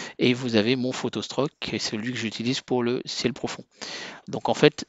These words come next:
dans cette playlist, je vais vous mettre que des télescopes fabriqués par les astronomes amateurs.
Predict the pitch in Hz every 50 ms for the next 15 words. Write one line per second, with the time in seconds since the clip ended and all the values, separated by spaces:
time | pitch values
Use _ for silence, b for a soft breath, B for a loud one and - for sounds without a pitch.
0 | - - 160 127 147 147 135 - 139 127 - - 127 117 117 139 170 165 156 120
1 | 113 110 107 110 113 123 143 - - - - - - _ _ _ _ - - 185
2 | 175 160 151 - - 139 131 127 - - 156 - - - 156 143 135 127 139 -
3 | - 156 160 - 127 123 120 117 117 - - - 123 123 123 120 117 117 120 -
4 | - - -